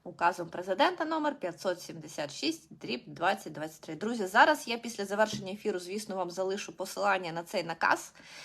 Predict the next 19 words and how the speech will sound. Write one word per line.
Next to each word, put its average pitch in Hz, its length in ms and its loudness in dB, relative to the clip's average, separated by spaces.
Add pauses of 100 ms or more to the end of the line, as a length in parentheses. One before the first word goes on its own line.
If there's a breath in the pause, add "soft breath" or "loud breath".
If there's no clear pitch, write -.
(340 loud breath)
е, 160 540 6
щоб 226 240 -2
ви 240 200 0
його 208 460 4
особисто 196 640 2
перечитали, 247 1000 6
але 247 600 6
ось 262 220 0
така 240 340 6
от 214 140 0
історія, 277 480 4
ви 208 120 0
маєте 202 360 2
розуміти, 190 460 -6
що - 180 -6
тепер 214 360 2
знову-таки 277 680 0
будуть 247 400 -4
переглядати 196 880 0